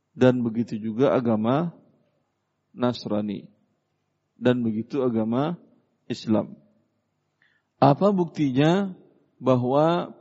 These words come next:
riba itu diharamkan juga dalam agama Nasrani? Agama Nasrani, mereka bila tidak ada penjelasan, mereka ikut tentang apa yang ada dalam perjanjian lama, itu tahu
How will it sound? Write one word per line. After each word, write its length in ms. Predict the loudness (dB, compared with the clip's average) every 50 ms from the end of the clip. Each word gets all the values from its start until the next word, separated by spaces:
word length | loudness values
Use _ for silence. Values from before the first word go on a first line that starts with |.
| _ _ _ _ _ _ _ _ _ -4
riba 320 | 0 0 0 2 4 4 4
itu 240 | 2 2 -2 -2
diharamkan 560 | 0 2 2 2 2 0 -2 -4 -6 -6 -6 -4
juga 240 | -2 0 2 2
dalam 320 | 2 2 2 0 0 0 -2
agama 400 | -2 0 0 0 0 0 -2 -2
Nasrani? 560 | -4 -4 -6 -6 -8 -6 -6 -8 -10 -14 -16 -18 _ _ _ _ _ _ _ _ _ _ _ _ _ _ _ _ _ _ _ _ _ _ _ _ _ _ _ _ _ _ _ _ _ 2
Agama 420 | 2 4 6 6 4 4 4 2 0
Nasrani, 880 | 0 0 0 -2 -2 -2 -2 -2 0 0 0 -2 -2 -2 -4 -8 -8
mereka 640 | -6 -4 -4 -4 -2 0 0 0 0 0 -2 -4 -8 _
bila 240 | -2 2 2 2 2
tidak 320 | 2 2 2 2 4 4
ada 80 | 2 0
penjelasan, 720 | 0 -2 -2 0 2 4 2 2 2 0 -2 -2 -2 -6 -12 _
mereka 300 | -12 -10 -8 -4 -2 -2
ikut 400 | -2 -2 -2 -4 -6 -6 -6 -8
tentang 560 | -10 -8 -8 -6 -4 -4 -4 -4 -4 -8 -12 _ _ _ _ _ _ _
apa 240 | -2 -2 -2 -2 -2
yang 160 | -2 -2 0
ada 160 | 0 0 0
dalam 160 | 0 -2 -2
perjanjian 480 | -4 -6 -6 -4 -4 -2 0 0 2 2
lama, 160 | 0 0 -2 -4
itu 220 | -6 -6 -8 -6
tahu 340 | -2 0 0 0 0 -2